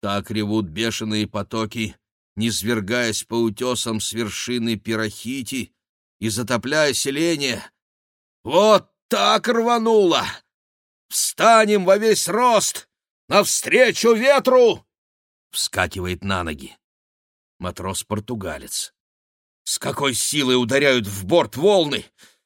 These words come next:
Готовься, ребята! Сейчас будем брать рифы! Ветры только еще скрестили шпаги, а теперь вот начнется самая схватка.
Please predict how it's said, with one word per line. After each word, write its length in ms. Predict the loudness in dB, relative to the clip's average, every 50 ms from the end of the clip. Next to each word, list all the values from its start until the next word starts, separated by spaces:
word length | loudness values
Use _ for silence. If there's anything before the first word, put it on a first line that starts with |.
| _ _ _ _ 2
Готовься, 640 | 2 4 6 6 6 8 8 6 4 4 4 6
ребята! 840 | 6 6 6 4 6 6 6 6 6 6 6 4 6 4 2 0 -4 -12 _ _ _ _ _ _ _ -8
Сейчас 720 | -4 0 0 0 0 4 6 8 10 10 10 8 6 4
будем 440 | 4 4 4 6 6 4 2 2 2
брать 440 | 2 4 6 8 8 8 6 4 0
рифы! 680 | 0 2 4 4 2 2 2 2 2 2 2 0 -4 -12 _ _ _ _ _ _ _ _ _ _ _ _ _ -8
Ветры 520 | -2 2 6 6 6 6 6 4 4 4
только 320 | 6 6 4 4 4 2
еще 280 | 2 2 2 2 0 0
скрестили 680 | 0 0 -2 -2 -2 -2 -2 -4 -4 -2 0 0 0 0
шпаги, 720 | -2 -4 -6 _ 2 4 6 6 6 6 4 2 2 -2 -14 _ _ _ _ _ _ _ _ _
а 220 | 2 4 4 4
теперь 480 | 4 2 0 0 2 2 4 4 4 4
вот 260 | 4 4 2 2 2 0
начнется 760 | 0 0 0 0 -2 -6 -2 0 2 2 2 0 2 0 0
самая 600 | 0 0 0 0 2 2 2 2 4 4 4 4 4
схватка. 840 | 2 0 -4 -4 -2 0 2 4 4 4 2 0 -2 -2 -2 -2